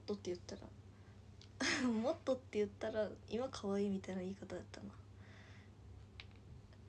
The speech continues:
そう、右腕消えてるの、あ、消え、燃えてるの消しました。チョコミントさん、ありがとうございます。星がいいです。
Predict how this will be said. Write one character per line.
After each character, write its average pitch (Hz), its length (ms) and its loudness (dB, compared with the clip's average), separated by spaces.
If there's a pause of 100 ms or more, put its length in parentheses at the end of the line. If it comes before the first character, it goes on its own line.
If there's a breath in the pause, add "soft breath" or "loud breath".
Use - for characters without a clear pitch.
(180)
そ 466 340 12
う、 233 40 0
右 277 300 4
腕 311 140 2
消 277 240 0
え - 20 0
て 269 140 2
る 247 120 2
の、 233 100 0
あ、 - 20 -6 (300)
消 226 220 6
え、 - 20 4
燃 233 200 6
え - 40 6
て 240 120 2
る 226 80 4
の 226 80 0
消 202 160 0
し 196 120 -2
ま 190 120 0
し - 120 -8
た。 - 100 -8 (1040)
チ 381 100 6
ョ 370 40 2
コ 453 80 12
ミ 466 80 12
ン - 20 0
ト 480 80 6
さ 403 100 8
ん、 - 20 4
あ 370 40 4
り 415 80 6
が 403 60 2
と 415 60 10
う - 40 10
ご 381 60 10
ざ 381 100 8
い 381 80 8
ま 415 160 6
す。 - 240 -12 (760)
星 254 240 4
が 311 120 8
い - 60 8
い 214 220 4
で 196 120 6
す。 - 320 -10